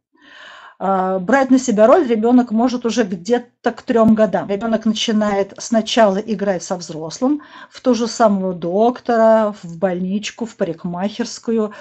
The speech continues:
в магазин. А, можно играть в аквапарк,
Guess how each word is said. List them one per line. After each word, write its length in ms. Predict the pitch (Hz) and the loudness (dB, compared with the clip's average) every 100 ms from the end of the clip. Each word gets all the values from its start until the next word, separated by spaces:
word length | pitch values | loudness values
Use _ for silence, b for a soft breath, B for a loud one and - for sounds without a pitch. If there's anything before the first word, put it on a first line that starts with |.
| B | B
в 180 | B 170 | B -6
магазин. 920 | 185 190 185 170 165 175 196 240 247 B B B B B | -2 -2 -4 -6 -8 -6 -2 2 0 B B B B B
А, 440 | 190 190 180 180 175 | -6 -4 -2 -2 -4
можно 600 | 175 196 214 202 208 202 | -2 0 2 2 2 0
играть 340 | 196 214 196 | 2 2 2
в 60 | 196 | -2
аквапарк, 760 | 202 220 214 190 190 185 - | 2 2 2 2 -2 -4 -10